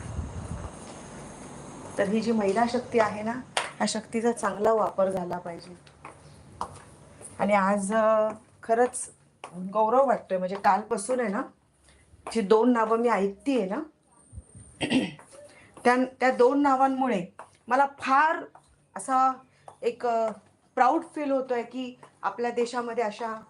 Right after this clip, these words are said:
महिला आहेत की त्या अशा रोख पत-, चांगला चोख उत्तर पाकिस्तानच्या दहशतवादी हल्ल्यावर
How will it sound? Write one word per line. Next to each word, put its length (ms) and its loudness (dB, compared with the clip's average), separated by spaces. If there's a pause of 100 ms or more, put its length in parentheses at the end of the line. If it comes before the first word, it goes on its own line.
(360)
महिला 340 2
आहेत 340 2
की 80 -6
त्या 200 0
अशा 240 -2
रोख 320 0
पत-, 760 -10
चांगला 340 -2
चोख 480 0
उत्तर 300 -6 (540)
पाकिस्तानच्या 840 -2 (340)
दहशतवादी 680 -4
हल्ल्यावर 520 -4